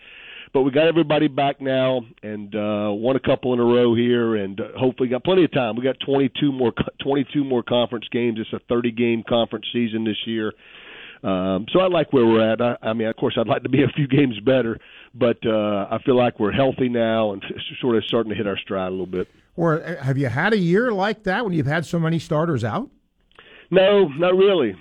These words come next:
Speaker 1: Um, you know, we had a couple years. In two thousand nine, we started out really slow. Uh, the year that we ended up winning the state and finishing national runner-up. So I'm, I'm trying to compare, <laughs> compare that team 'cause I hope we finish like we did in
Speaker 2: <laughs>
Speaker 1: two thousand nine.
Speaker 2: Sure. <laughs>
Speaker 1: Uh,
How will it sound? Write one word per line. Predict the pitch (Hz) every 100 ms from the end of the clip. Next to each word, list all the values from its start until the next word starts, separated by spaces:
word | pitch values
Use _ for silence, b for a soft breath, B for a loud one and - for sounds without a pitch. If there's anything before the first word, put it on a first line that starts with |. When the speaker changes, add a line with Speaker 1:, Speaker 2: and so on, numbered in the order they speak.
| -
Speaker 1:
Um, | 123 127 123 123 120 113 _ -
you |
know, | 131
we | 151
had | 170 160
a |
couple | 175 147 160
years. | 151 147
In | 143
two | 202
thousand | 175 160 135 139
nine, | 147 147 123
we | 120
started | - 139 143
out | 123 104
really | 127 139 110 -
slow. | 120 127 110 110 - B B B B -
Uh, | 113
the | 101
year | 110 127 120
that | 104
we | 117 123
ended | 117
up | 113
winning | 120 117
the | 110 -
state | 117 117 107
and | 110 -
finishing | 127 113 113 110
national | 113 117 - 110 107
runner-up. | 117 110 107 123 110 - - B B B -
So | 107 110
I'm, | 101 104
I'm | 127 117
trying | - 175 175
to |
compare, | - 127 - 165 147 - -
<laughs> | - -
compare | 139 160 160
that | 151 156
team | 160 165
'cause | 156 127
I | 120
hope | 156
we | 139 123
finish | 180 175 127
like | 147 120 -
we | 214
did | 127 131
in | 120 -
Speaker 2:
<laughs> |
Speaker 1:
two | 147
thousand | 135 131 117 -
nine. | 127 127 135 -
Speaker 2:
Sure. | 180 - -
<laughs> | 123
Speaker 1:
Uh, | 113 113